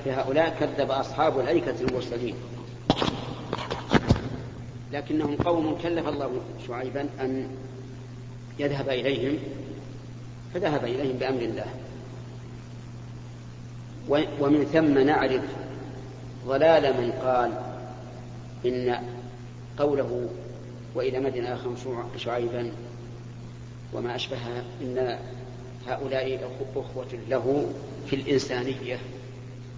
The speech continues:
وأن الأخوة الإنسانية الشاملة لكل إنسان، فالكافر على تقدير هؤلاء، قول هؤلاء، يكون أخا لنا، وهذا لا شك أنه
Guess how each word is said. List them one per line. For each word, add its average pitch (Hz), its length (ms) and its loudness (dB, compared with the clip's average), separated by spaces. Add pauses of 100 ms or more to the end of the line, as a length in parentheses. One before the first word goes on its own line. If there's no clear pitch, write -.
(420)
وأن 127 520 -2 (420)
الأخوة 127 580 2
الإنسانية 131 680 4
الشاملة 147 580 6 (720)
لكل 147 680 8 (220)
إنسان، 123 300 6 (1800)
فالكافر 156 480 6
على 135 320 6 (340)
تقدير 160 400 10
هؤلاء، 120 380 4 (200)
قول 139 160 8
هؤلاء، 127 560 6
يكون 139 260 8
أخا 147 220 6
لنا، 156 220 8 (1400)
وهذا 131 300 2
لا 170 100 4
شك 143 160 -2 (100)
أنه 110 200 -4